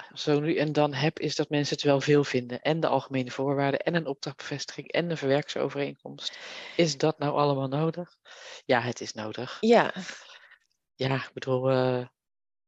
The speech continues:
Speaker 1: ook al is het voor vier uur in de maand, je gaat wel een samenwerking met elkaar, eh, aan.
Speaker 2: Ja.
Speaker 1: En inderdaad om te voorkomen dat iets, eh, dat er later ruis ontstaat of kan ontstaan,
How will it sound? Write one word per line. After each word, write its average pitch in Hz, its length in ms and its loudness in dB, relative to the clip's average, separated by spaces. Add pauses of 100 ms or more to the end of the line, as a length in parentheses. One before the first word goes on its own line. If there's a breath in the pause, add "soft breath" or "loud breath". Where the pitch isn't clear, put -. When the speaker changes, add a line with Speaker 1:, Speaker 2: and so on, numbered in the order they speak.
(300)
Speaker 1:
ook 143 200 2
al 143 120 6
is 143 180 4
het - 120 -4
voor 143 240 2
vier 147 260 4
uur 139 100 6
in 139 140 2
de 135 60 -4
maand, 139 340 0
je - 100 -6
gaat 139 260 -2
wel 139 400 4
een 135 140 -4
samenwerking 131 680 -2
met 127 160 -10
elkaar, 123 420 -4
eh, 127 140 0
aan. 127 380 -6 (140)
Speaker 2:
Ja. 196 160 2 (640 loud breath)
Speaker 1:
En 143 120 0
inderdaad 139 460 0
om 135 60 -14
te - 140 -10
voorkomen 135 480 0
dat 135 180 -2
iets, - 300 -4
eh, 139 500 2 (300)
dat - 180 -6
er 139 80 4
later 147 300 2
ruis 151 340 4
ontstaat 143 640 -2 (440 soft breath)
of - 100 -10
kan 165 180 4
ontstaan, 139 580 -2